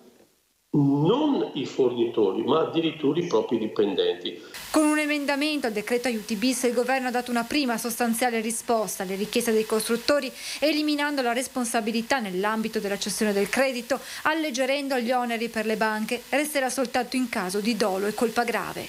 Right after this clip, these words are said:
Speaker 1: Parliamo di cassetti fiscali che hanno circa venti miliardi di euro da, eh, da gestire, da vendere. E noi aziende, ahimè, non ce ne facciamo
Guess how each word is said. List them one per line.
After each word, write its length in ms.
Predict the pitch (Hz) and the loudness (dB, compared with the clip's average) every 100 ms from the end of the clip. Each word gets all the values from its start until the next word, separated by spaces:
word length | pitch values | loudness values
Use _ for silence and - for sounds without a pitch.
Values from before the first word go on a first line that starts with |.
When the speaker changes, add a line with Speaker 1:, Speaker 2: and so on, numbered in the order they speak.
| - - | -12 0
Speaker 1:
Parliamo 920 | 208 208 226 190 110 95 95 90 - | 0 2 0 0 -2 -4 -4 -4 -6
di 420 | 71 - 175 - | -10 0 2 2
cassetti 580 | - - - 208 - 135 | 0 0 2 -2 -2 -8
fiscali 800 | - 151 147 - 104 92 113 160 - - _ | -2 0 0 2 2 2 0 -2 -6 -18 _
che 200 | 180 196 | 2 2
hanno 560 | 139 98 95 95 - - | 0 -4 -10 -12 -12 -14
circa 680 | - 202 220 - 240 240 - 113 | -4 -2 -2 -2 0 0 -6 -4
venti 720 | 110 214 247 233 - 226 - | 2 4 2 -2 -4 -6 -2
miliardi 760 | 160 156 156 151 165 180 175 185 - - | 2 2 4 4 4 -2 -4 -6 -6 -2
di 220 | 175 147 | 2 4
euro 600 | 107 101 113 123 - - - | 4 4 4 4 2 -4 -16
da, 640 | - 107 98 - - - - _ | -4 0 0 -2 -8 -14 -20 _
eh, 760 | 127 58 - 123 120 - - - | -2 -2 0 -2 0 0 2 4
da 200 | 117 - | 4 4
gestire, 600 | 160 - - 95 92 - | 0 -2 -2 0 0 2
da 160 | 135 | 0
vendere. 680 | 139 123 87 85 90 98 - - _ | 0 0 -2 -4 -6 -8 -10 -20 _
E 120 | 208 | 2
noi 200 | 262 302 | 4 4
aziende, 580 | 170 - 170 143 - - | 2 2 0 0 -4 -2
ahimè, 640 | 139 127 139 - - - | 0 2 2 0 -2 -8
non 760 | - - 123 - 139 147 147 175 | -6 -4 -4 0 0 4 4 4
ce 140 | 170 | 4
ne 100 | 151 | 2
facciamo 640 | 151 151 - 202 190 139 | 2 0 0 0 2 0